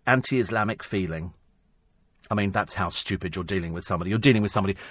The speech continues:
who's on a base of zero. He even claimed that the soldier never existed, and his harassment of the relatives landed him in court. The exasperated judge rightly said that nothing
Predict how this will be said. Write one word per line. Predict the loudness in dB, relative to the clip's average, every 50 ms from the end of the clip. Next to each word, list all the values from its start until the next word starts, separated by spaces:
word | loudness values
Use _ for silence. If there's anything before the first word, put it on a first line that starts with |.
| -4
who's | 0 2 2
on | 2
a | 2
base | 2 2 0 0 0 -4
of | -6 -4
zero. | -4 -2 0 0 0 0 -2 -4 -6 -6 -10 -16 -20 -20 0 2
He | 2 2 6
even | 6 6 8 8 6 6
claimed | 6 6 8 8 8 8 6
that | 4 2
the | 0
soldier | 0 6 8 8 8 8 6 6 4
never | 4 2 2 0
existed, | -2 -2 -2 2 4 4 4 4 8 8 8 8 8 0 -10 -20 -20 -20 -4 2
and | 4
his | 4 4 4
harassment | 2 2 4 4 4 4 0 -2 -2 -4 -4 -4
of | -6 -6
the | -2
relatives | 0 0 0 0 0 0 0 0 0 -2 -6 -12 -16 -20 _ _
landed | -4 -2 -2 -2 -2 -4
him | -4 -2 0
in | -2 -2
court. | -2 -2 -2 -2 -2 -4 -4 0
The | 0
exasperated | 0 0 4 6 6 8 8 6 2 0 0 0 0 -2 -4 -4 0
judge | 2 2 2 2 2
rightly | 4 6 6 6 4 0
said | 0 0 0 0
that | 0 -2 0
nothing | 4 6 6 6 6 6 2 0 0 0